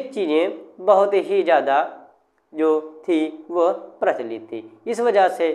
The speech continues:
उस समय के राजा निर्णय लेने में उतने समर्थ साबित नहीं होते थे। लेकिन जैसे ही प्राग मौर्य युग में मगध साम्राज्य का विकास होता है, इसमें आर्यों के स्थान पर अनार्य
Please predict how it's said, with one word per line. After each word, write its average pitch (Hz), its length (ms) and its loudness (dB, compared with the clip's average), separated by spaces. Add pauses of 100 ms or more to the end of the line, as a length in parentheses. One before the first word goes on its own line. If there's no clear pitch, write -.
(160)
उस 226 180 -4
समय 208 240 4
के 180 180 2
राजा 147 360 4 (320)
निर्णय 202 300 6
लेने 156 340 2
में 143 380 -2 (1200)
उतने 220 320 4
समर्थ 165 380 2
साबित 156 380 0 (280)
नहीं 143 280 0
होते 107 380 -8
थे। 107 200 -12 (460)
लेकिन 226 400 2
जैसे 233 360 4
ही 160 200 0 (460)
प्राग 214 240 4
मौर्य 202 220 4
युग 175 80 2
में 175 160 0
मगध 202 420 2 (160)
साम्राज्य 175 480 0
का 160 140 2
विकास 160 400 2
होता 156 280 0
है, 143 500 -4
इसमें 160 400 0 (320)
आर्यों 185 320 4
के 160 180 0
स्थान 147 300 -2
पर 143 220 -4 (540)
अनार्य 185 560 4